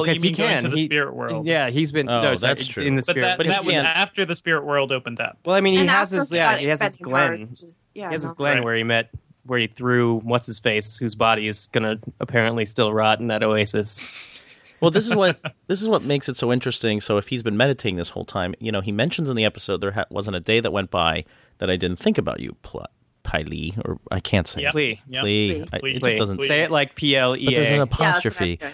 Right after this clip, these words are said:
Speaker 3: Um, so he, I mean, he, he mentions that, and which is why it's very astute of everyone to say that once Plea kicks the bucket, that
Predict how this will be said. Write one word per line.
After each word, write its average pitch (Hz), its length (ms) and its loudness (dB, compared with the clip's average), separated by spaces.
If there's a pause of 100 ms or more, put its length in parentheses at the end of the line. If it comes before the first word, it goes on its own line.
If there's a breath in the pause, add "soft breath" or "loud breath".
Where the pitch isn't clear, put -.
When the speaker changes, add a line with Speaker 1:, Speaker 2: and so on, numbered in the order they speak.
(100)
Speaker 3:
Um, 156 640 2
so 185 180 2
he, 175 220 2
I 151 80 0
mean, 143 140 0
he, 147 140 2 (180)
he 135 160 0
mentions 131 580 2
that, 98 480 0
and 117 460 -2
which - 260 -6
is 135 120 -4
why 156 220 4
it's 131 140 0
very 123 400 2
astute 110 420 -2
of 101 120 0
everyone 98 380 2
to 90 60 -8
say 98 200 0
that 92 180 -2
once 87 300 -10 (240 loud breath)
Plea 117 260 2
kicks - 280 -4
the 104 80 -2
bucket, 120 520 2
that 95 300 2